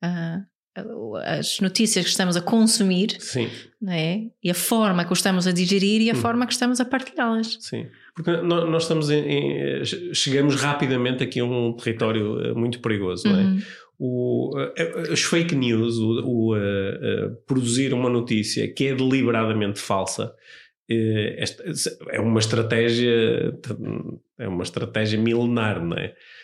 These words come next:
Speaker 2: Quando eu quero influenciar um grupo de pessoas a tomar uma determinada decisão ou a adotar um determinado valor ou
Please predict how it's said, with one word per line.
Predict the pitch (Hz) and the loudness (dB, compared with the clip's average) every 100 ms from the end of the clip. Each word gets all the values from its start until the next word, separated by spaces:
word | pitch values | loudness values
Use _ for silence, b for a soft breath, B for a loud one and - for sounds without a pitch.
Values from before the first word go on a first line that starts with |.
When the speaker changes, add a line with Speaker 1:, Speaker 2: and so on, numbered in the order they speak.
| B | B
Speaker 2:
Quando | - 101 | -4 0
eu | 107 | 0
quero | - 110 104 101 101 | 0 0 0 -2 -2
influenciar | 110 107 123 110 107 117 104 98 | -4 -2 0 0 0 0 0 0
um | 92 98 | 0 2
grupo | 113 113 | 0 -2
de | 110 | -4
pessoas | - 123 107 95 95 | 0 2 2 0 -2
a | 101 | -2
tomar | - 107 98 | -2 -2 0
uma | 98 | 0
determinada | 101 110 107 101 | -2 -2 -2 0
decisão | 98 - 104 107 117 110 98 | 0 -2 0 0 2 2 2
ou | 92 | 2
a | 98 | 0
adotar | 101 98 101 | 0 0 0
um | |
determinado | 104 110 101 101 101 | 0 0 0 0 0
valor | 104 98 113 117 104 | -2 0 2 2 2
ou | 92 | 0